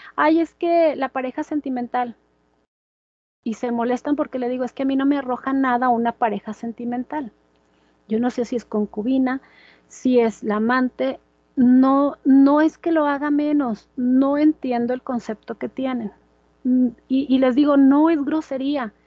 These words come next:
pero si igual llegan ustedes al juzgado y dicen eso, pues le va a decir el juez, "Necesito que identifiques, eh, eh, ver cuál es el su-, el supuesto legal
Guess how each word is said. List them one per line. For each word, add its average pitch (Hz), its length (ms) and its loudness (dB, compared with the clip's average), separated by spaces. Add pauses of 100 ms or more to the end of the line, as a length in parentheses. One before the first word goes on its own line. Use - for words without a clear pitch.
(720)
pero 254 220 4
si 262 120 -2
igual 247 320 -2
llegan 320 300 0
ustedes 302 360 -2
al 311 100 0
juzgado 254 320 -4
y 269 80 0
dicen 277 300 -2
eso, 254 200 -6
pues 294 140 -4
le 262 60 0
va 254 80 -4
a 269 40 -2
decir 294 180 -2
el 277 60 0
juez, - 320 -6
"Necesito 240 560 -6
que 330 120 -4
identifiques, 269 800 -4 (1160)
eh, 226 580 2 (460)
eh, 247 260 0 (400)
ver 277 420 0
cuál 311 280 0
es 339 120 -4
el 330 100 -4
su-, - 220 -12
el 262 180 -6
supuesto 269 560 -6
legal 262 420 -2